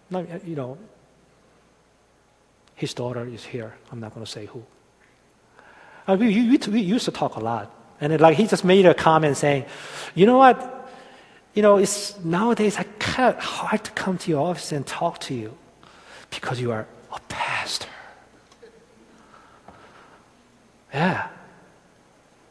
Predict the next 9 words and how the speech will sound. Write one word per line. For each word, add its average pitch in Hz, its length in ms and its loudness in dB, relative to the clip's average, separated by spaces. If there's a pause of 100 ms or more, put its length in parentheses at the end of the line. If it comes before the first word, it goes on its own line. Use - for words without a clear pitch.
(2250)
But 175 100 2
because 185 200 4
I'm 165 100 4
a 160 60 4
pastor, 143 760 0 (200)
there's 147 120 -6
certain 190 400 -2
things 151 540 -2
I, 196 180 -4